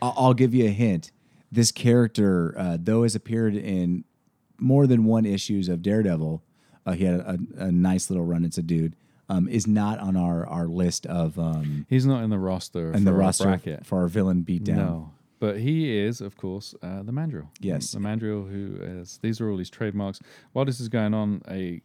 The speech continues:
Speaker 2: a bomb goes off that takes, that kind of, uh, it's a little grenade that's thrown into the room.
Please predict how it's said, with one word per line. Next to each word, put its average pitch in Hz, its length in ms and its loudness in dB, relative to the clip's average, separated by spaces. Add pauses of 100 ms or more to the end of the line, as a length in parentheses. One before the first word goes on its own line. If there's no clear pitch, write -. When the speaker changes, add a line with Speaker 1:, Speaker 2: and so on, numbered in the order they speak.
Speaker 2:
a 92 120 -10
bomb 110 320 0
goes 90 200 -4
off 87 420 -10
that 90 260 -12
takes, - 400 -12
that - 200 -14
kind 90 180 -10
of, 80 60 -14 (380)
uh, - 160 -12 (200)
it's 110 300 -8
a 127 60 -2
little 107 280 -4
grenade 90 400 -2
that's - 160 -16
thrown 82 220 -8
into 76 240 -10
the 82 80 -8
room. 78 300 -8